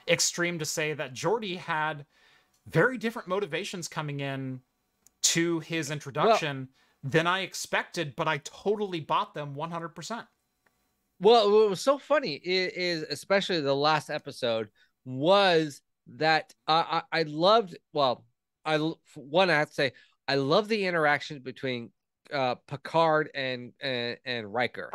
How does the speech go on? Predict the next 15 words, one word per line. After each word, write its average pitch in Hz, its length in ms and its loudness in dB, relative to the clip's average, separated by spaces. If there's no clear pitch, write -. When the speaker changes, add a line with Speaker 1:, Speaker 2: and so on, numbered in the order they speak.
Speaker 1:
Mm-hmm. 143 300 0
Speaker 2:
And 156 160 4
it 165 180 2
almost 240 320 0
seemed, 233 280 -2
it, 170 200 -2
uh, 170 100 -8
I, 160 120 -2
I, 135 80 -4
I 104 300 -12
have 165 160 -4
to 147 80 -12
say 147 220 -2
this, 139 240 -4
I 110 120 -6